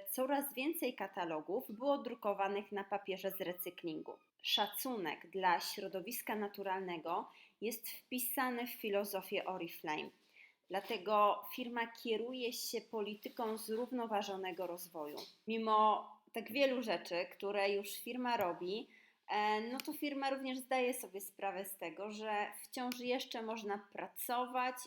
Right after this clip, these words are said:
i osiągać jeszcze więcej i udoskonalać to wszystko. Dlatego też bardzo wspiera działania społeczne i angażuje wszystkich konsumentów w takie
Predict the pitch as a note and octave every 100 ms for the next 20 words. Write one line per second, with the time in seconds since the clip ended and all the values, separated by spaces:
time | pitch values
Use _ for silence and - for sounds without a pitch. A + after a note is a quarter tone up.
0 | _ G#3 G#3 - G#3+ A#3+ G#3+ G#3 G#3 G#3
1 | - G#3+ F#3 E3+ F3 - G3 G3+ G3+ -
2 | A#3 - A#3 - G#3 G3 F#3+ G3 - F#3
3 | F3+ E3+ - - G#3+ B3 - - _ -
4 | A3 A#3 C#4 D4 C4+ B3+ A3 C#4 C#4 B3+
5 | - - B3 A#3+ A#3 A#3 A3 A3 A3+ A3+
6 | G#3+ A3 - - B3 A#3 F#3 - G3 G3
7 | A3 - A3 A3 A3 G#3+ - A3+ A3+ A#3
8 | A#3 A#3 A#3 - C#4+ - B3+ - A3+ A3+
9 | G#3+ G3+ F#3 F3+ A#3+ F4+ - - - _
10 | _ _ B3+ B3+ F4 D#4